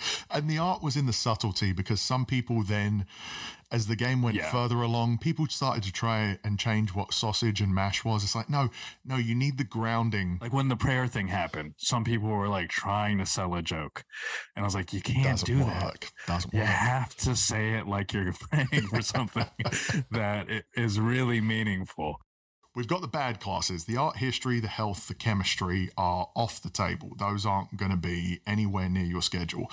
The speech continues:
Speaker 1: But let's get into the good. You mentioned the dynamics of what would make a good class for you, but what were the good subjects, the good classrooms, the good
Speaker 2: The be-,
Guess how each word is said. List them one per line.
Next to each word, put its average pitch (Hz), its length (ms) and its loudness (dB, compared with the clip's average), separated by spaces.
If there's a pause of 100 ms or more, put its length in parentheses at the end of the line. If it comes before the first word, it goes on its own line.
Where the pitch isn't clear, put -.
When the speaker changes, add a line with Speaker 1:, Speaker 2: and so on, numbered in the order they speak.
(240)
Speaker 1:
But - 140 -4
let's 127 160 2
get - 160 -4
into 123 300 0
the 98 180 0 (220)
good. - 440 -4 (400)
You 110 180 0
mentioned 135 960 2
the 113 220 2
dynamics 113 1080 0 (100)
of 95 240 0
what 104 180 -4
would 92 120 -6
make 95 240 2
a 101 40 -2
good 92 220 0
class 90 300 0
for 104 100 -2
you, 95 160 2
but 107 240 -2
what 104 400 -4
were 107 480 -2 (420)
the 101 120 -6
good 101 200 2
subjects, 92 540 -2
the 95 80 -4
good 90 220 0
classrooms, 95 560 0
the - 80 -4
good 90 220 0
Speaker 2:
The - 100 0
be-, 85 80 0